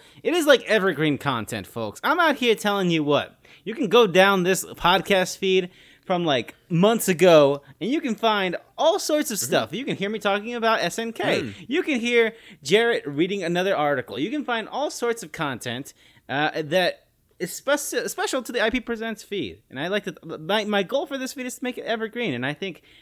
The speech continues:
Speaker 1: these articles and looking back on them and having these discussions to see where we are today
Speaker 2: Yeah. I like the
Speaker 1: makes them more
Speaker 2: journey, right?
Speaker 1: relevant.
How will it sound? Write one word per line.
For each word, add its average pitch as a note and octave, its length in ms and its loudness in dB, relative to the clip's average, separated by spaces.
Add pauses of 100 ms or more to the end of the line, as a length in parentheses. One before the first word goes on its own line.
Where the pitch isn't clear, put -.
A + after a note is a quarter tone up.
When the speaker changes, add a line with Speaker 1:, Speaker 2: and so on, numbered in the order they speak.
(140)
Speaker 1:
these F#3+ 160 -10
articles E3 480 -4
and C3+ 80 -6
looking C3 240 -8
back A#2+ 260 -4
on A#2 120 -4
them A#2 120 -6
and A#2+ 120 -6
having D3+ 180 -2
these C3+ 140 -8
discussions F3+ 640 -4 (280)
to E3+ 80 -12
see B3 300 0
where G#3+ 360 0
we G#3 160 0
are G#3 200 6
today G3+ 560 0
Speaker 2:
Yeah. F#2+ 220 -6 (300)
I A#2 40 -4
like D3 160 -2
the D3 100 -2
Speaker 1:
makes A#2+ 140 -6
them D#3+ 140 -2
more - 80 -4
Speaker 2:
journey, - 80 -8
right? B2+ 80 -6
Speaker 1:
relevant. F#2 200 -12